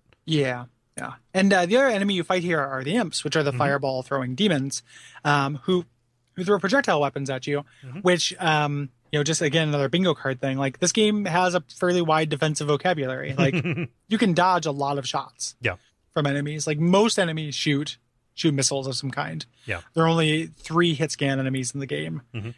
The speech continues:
Speaker 1: and then one kind of weird special case. So, like, you can dodge almost every shot, and that's great.
Speaker 2: Yeah.
Speaker 1: Like, that is, and it's teaching you that. Like, the arena
Speaker 2: Mm-hmm.
Speaker 1: where you first run into the imps, uh, near the end of the level,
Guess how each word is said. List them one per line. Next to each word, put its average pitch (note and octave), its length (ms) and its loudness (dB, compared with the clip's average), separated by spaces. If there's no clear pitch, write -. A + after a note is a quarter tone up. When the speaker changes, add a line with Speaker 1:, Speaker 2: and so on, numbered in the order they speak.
Speaker 1:
and D#3+ 140 4
then D3+ 100 6
one C#3+ 140 2
kind C#3 180 0
of B2+ 60 -2
weird C3 260 -2
special - 280 -6
case. D3 240 0
So, D#3+ 160 2
like, D3+ 220 2
you G3 160 4
can F3 580 0
dodge G3+ 360 2
almost D#3+ 260 2
every C3+ 160 -2
shot, D#3+ 460 2
and F3 160 2
that's F3 160 2
great. C#3+ 280 -10
Speaker 2:
Yeah. F#2+ 180 -4
Speaker 1:
Like, C#3+ 160 -4
that D#3 180 2
is, D3+ 160 2
and D#3 160 0
it's D#3 140 -2
teaching E3+ 340 0
you C#3+ 120 2
that. C3+ 240 -2
Like, D3 140 -2
the E3+ 120 4
arena G3 280 4
Speaker 2:
Mm-hmm. F#3+ 40 4
Speaker 1:
where F3+ 80 4
you E3+ 80 2
first E3+ 240 -2
run E3 140 2
into D3 160 0
the D3 160 0
imps, C#3 440 0
uh, C#3+ 180 2
near C#3+ 180 0
the C#3+ 80 0
end C#3 140 0
of C3 40 -4
the D3 60 -2
level, F#3+ 420 4